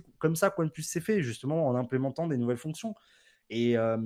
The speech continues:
et en fait, euh,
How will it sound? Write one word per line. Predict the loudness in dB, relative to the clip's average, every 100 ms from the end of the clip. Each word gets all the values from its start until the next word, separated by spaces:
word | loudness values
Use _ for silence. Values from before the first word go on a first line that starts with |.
| -6 -2
et | 0
en | 4
fait, | 4 4 2
euh, | 4 6 6 6 6 6 4 4 2 0 -4 -6 -8 -10 -12